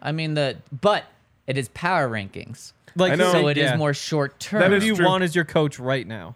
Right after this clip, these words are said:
Speaker 3: I would take Vrabel over Daboll <laughs> all day.
Speaker 2: Wow.
Speaker 1: Did that rhyme?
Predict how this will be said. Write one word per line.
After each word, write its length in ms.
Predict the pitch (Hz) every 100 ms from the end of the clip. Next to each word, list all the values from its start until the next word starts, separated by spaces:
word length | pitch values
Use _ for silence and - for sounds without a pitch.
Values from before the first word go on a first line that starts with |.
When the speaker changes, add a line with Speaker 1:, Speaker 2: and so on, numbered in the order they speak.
| -
Speaker 3:
I 100 | 143
would 120 | 160
take 180 | 156 139
Vrabel 260 | 135 139 143
over 280 | 139 131
Daboll 440 | 127 127 123 123 117 _ _
<laughs> 560 | - 127 _ _ _ _
all 180 | 127 127
day. 240 | 113 - 123
Speaker 2:
Wow. 340 | 123 120 113 143 - _ _
Speaker 1:
Did 80 | 120
that 180 | 143 131
rhyme? 340 | 110 151